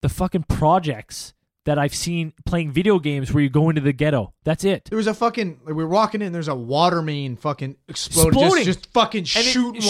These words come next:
Speaker 2: water up
Speaker 1: up,
Speaker 2: out.
Speaker 1: and it just smelled like sewer water. Just sewer.
Speaker 2: It was terrifying.
Speaker 1: So we get out, and it's all the sand, like, all, it's grass, but the grass is really sparse, and I'm gonna call it, like, Mars sand. You know when the sand's really soft and it, like, poofs up?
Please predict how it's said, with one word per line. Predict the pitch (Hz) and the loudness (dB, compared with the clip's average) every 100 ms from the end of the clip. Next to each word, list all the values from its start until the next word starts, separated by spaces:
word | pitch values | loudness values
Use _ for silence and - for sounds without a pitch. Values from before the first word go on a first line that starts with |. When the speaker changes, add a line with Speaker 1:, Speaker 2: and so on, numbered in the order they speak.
| 208 | 6
Speaker 2:
water | 214 202 | 4 4
up | 233 269 | 4 4
Speaker 1:
up, | 190 | 2
Speaker 2:
out. | 190 185 _ | 0 -2 _
Speaker 1:
and | 214 | -2
it | 247 | 0
just | - | 0
smelled | 277 269 | 0 2
like | 254 | 2
sewer | 294 285 | 2 2
water. | 247 202 139 - | 4 2 2 -8
Just | - - | -4 0
sewer. | - 311 226 - _ _ _ | 4 4 4 -2 _ _ _
Speaker 2:
It | |
was | 123 _ | -20 _
terrifying. | - 151 139 - | -8 -6 -4 -4
Speaker 1:
So | 240 | -2
we | |
get | 233 262 | 2 4
out, | 269 - | 4 2
and | 214 220 226 - | -6 -4 -6 -2
it's | 196 - - - | -2 -2 -10 0
all | 196 226 | 4 4
the | 226 | 2
sand, | - 196 170 220 233 | -2 -2 0 0 0
like, | 180 | -2
all, | 180 190 208 156 147 | 4 4 2 -4 -6
it's | 175 - | -6 -6
grass, | - 135 156 202 | -4 -2 0 -2
but | - 165 | -2 -4
the | |
grass | 151 180 185 | 2 2 4
is | 175 | 4
really | 185 175 | 4 2
sparse, | - - 151 196 214 - _ - | -2 0 4 4 2 -8 _ -6
and | 170 - _ - | -6 -6 _ -6
I'm | 165 | -4
gonna | 185 190 | -2 -4
call | - 170 170 | -4 -2 0
it, | 180 _ _ _ | -2 _ _ _
like, | 147 135 | -6 -4
Mars | 127 120 147 170 | -2 2 2 2
sand. | - 190 190 | 0 -2 -2
You | 180 | -2
know | |
when | 196 180 | 0 0
the | 151 | -2
sand's | - 165 170 147 | -2 -2 -2 0
really | 156 139 | 0 0
soft | - 127 131 214 - - - - _ _ - | -2 -2 2 0 -2 -10 -18 -20 _ _ -6
and | 160 | -4
it, | 156 | -2
like, | 160 - | -4 -2
poofs | 160 190 - - | 2 2 -2 -4
up? | 170 269 | -4 -2